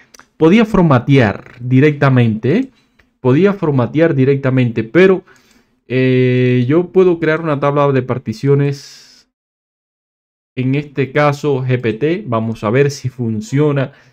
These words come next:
así. ¿Es necesario crear una tabla de particiones G P T? No, con M C dos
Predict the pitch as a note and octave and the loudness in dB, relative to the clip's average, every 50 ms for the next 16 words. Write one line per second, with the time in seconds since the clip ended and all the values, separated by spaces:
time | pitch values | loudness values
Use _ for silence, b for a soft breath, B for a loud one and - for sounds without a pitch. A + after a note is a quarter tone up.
0 | b b b _ _ _ _ G#2+ A2+ A2+ - D#3 F3+ A3 B3+ A3+ - b b b | b b b _ _ _ _ -8 -8 -8 -6 -4 -4 -4 -4 -6 -12 b b b
1 | b _ _ _ _ _ _ _ _ _ _ _ _ _ _ _ _ _ _ _ | b _ _ _ _ _ _ _ _ _ _ _ _ _ _ _ _ _ _ _
2 | - D3 F3 E3+ F3 F3 - - C#3 C3+ E3 E3 E3 E3 E3 D#3+ E3 - E3 E3 | 0 0 2 2 0 -2 -2 -4 -6 0 2 4 6 6 4 4 2 2 2 2
3 | E3 E3 E3 D#3+ D#3 D3 C#3 C#3+ D3 D3 C#3+ C#3+ C#3+ C#3+ C#3 C3 C3+ C3+ B2+ - | 2 2 0 -2 -4 -2 -2 0 0 0 0 0 0 0 -2 -4 -4 -8 -6 -2
4 | D3 D3+ D3+ D3 C#3+ C#3+ C#3 C3+ C#3+ C#3 C#3 C#3+ C#3 C#3 C#3+ E3 D#3+ D3 - B2 | -2 -2 -2 -2 -4 -4 -4 -2 -2 0 0 0 0 0 0 0 0 0 -2 -2
5 | B2+ B2+ B2+ C3 D#3+ G#3+ - - C#3 B2 B2+ C#3 D3 D3 D3+ C#3+ D3 C#3+ C3+ C3+ | 0 0 0 0 -2 -6 -4 -2 0 2 2 2 2 0 -2 -4 -2 0 2 4
6 | C#3+ D3+ D3+ C#3+ - - _ | 4 2 2 0 -4 -12 _